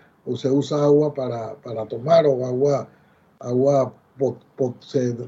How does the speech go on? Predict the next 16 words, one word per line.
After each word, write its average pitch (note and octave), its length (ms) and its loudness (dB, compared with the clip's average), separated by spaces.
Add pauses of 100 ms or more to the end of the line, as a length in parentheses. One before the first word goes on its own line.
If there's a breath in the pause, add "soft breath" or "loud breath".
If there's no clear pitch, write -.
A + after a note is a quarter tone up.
(140)
que C#3+ 100 -4
se - 140 -4
potabiliza B2+ 880 -4 (520 soft breath)
y C3+ 140 -2
se A#2+ 600 -2 (220)
consume D3+ 640 -2 (380 soft breath)
en B2+ 300 -4 (120)
los B2 240 -2
hogares C#3+ 580 0
y C3+ 80 -12
en B2 140 -10
las A#2 120 -8
industrias B2 500 -6
de D3 40 -6
Panamá, B2+ 380 -8
no. B2 240 -6